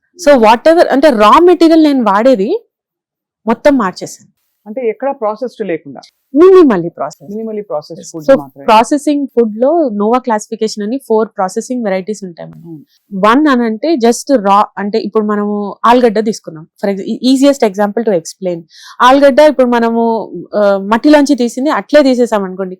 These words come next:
Speaker 1: కడిగేసి పెట్టారనుకోండి, అది లెవెల్ వన్ ప్రాసెసింగ్ అని just కడిగాం, దాన్ని ఏం చేయలే. ముక్కలుగా కట్ చేసుకొని ఫ్రిడ్జ్ లో ప్యాకెట్ లో వేసేసారు. Just అది మనం స్టో-, ఎ-, ఎంతకాలమైనా స్టోర్ చేసుకోవచ్చు.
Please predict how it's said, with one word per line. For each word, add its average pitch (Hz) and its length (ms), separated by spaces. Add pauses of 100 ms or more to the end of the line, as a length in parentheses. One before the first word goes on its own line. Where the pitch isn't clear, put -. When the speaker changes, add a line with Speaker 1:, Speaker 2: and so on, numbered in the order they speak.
Speaker 1:
కడిగేసి 254 560
పెట్టారనుకోండి, 190 720 (400)
అది 330 140 (680)
లెవెల్ 277 260
వన్ 285 180
ప్రాసెసింగ్ 208 440
అని 202 160
just 247 140 (140)
కడిగాం, 226 420
దాన్ని 190 240
ఏం 254 140
చేయలే. 185 260 (480)
ముక్కలుగా 311 440
కట్ 233 200
చేసుకొని 294 340
ఫ్రిడ్జ్ 240 240
లో 277 40 (120)
ప్యాకెట్ 226 280
లో 254 140
వేసేసారు. 233 480 (300)
Just 233 200 (200)
అది 254 180
మనం 277 120 (100)
స్టో-, 247 200 (140)
ఎ-, 226 100 (100)
ఎంతకాలమైనా 294 580
స్టోర్ 220 280
చేసుకోవచ్చు. 175 400